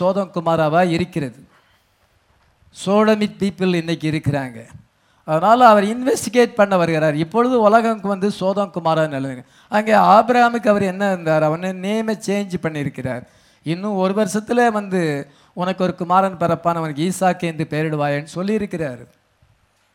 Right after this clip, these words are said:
பதினேழாம் அதிகாரம் இருபது, இருபத்தொன்னுல சொல்லியிருக்கிறார். இருபத்தொன்னாம் வசனத்துல சொல்லியிருக்கிறார். இப்பொழுது அவன் அதுக்காக காத்து கொண்டே இருக்கிறான். அப்பொழுது அவர் அங்க அவனை வந்து சந்திக்கிறார்.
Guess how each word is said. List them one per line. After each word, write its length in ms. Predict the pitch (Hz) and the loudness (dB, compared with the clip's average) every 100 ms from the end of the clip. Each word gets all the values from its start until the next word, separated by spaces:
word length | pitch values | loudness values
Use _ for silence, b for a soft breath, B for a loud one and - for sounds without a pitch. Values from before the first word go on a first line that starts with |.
| _ | _
பதினேழாம் 440 | 143 151 156 165 165 | -6 -4 0 0 2
அதிகாரம் 300 | 180 185 185 | 0 0 0
இருபது, 220 | 185 190 190 | -4 -4 -4
இருபத்தொன்னுல 400 | 185 185 175 175 160 | -4 -6 -4 -6 -4
சொல்லியிருக்கிறார். 720 | 160 175 151 - 123 123 123 - _ _ _ _ _ _ _ _ _ _ 143 | -4 -4 -4 -8 -12 -12 -16 -20 _ _ _ _ _ _ _ _ _ _ -6
இருபத்தொன்னாம் 640 | 156 170 170 170 170 170 160 | -4 -4 -4 -4 -2 0 -2
வசனத்துல 400 | 160 170 175 165 160 | -4 -6 -4 -4 -4
சொல்லியிருக்கிறார். 680 | 165 170 151 139 127 127 - b b 160 | -2 -2 -4 -6 -8 -10 -14 b b -4
இப்பொழுது 400 | 180 - 202 233 170 | -2 -2 2 4 6
அவன் 200 | 208 202 | 6 4
அதுக்காக 480 | 196 214 208 208 208 | 2 4 4 4 2
காத்து 240 | 190 185 190 | 2 2 -4
கொண்டே 240 | 185 175 175 147 | -6 -4 -2 -2
இருக்கிறான். 420 | - 123 120 - b b b 156 | -6 -12 -14 -18 b b b -2
அப்பொழுது 420 | 156 170 180 208 185 | -2 -2 2 6 6
அவர் 220 | 175 202 208 | 6 4 2
அங்க 180 | 175 185 165 | 2 2 2
அவனை 220 | 160 196 196 | 2 0 -2
வந்து 180 | 190 185 - | -2 -4 -4
சந்திக்கிறார். 600 | 156 151 135 131 123 | -4 -4 -6 -6 -6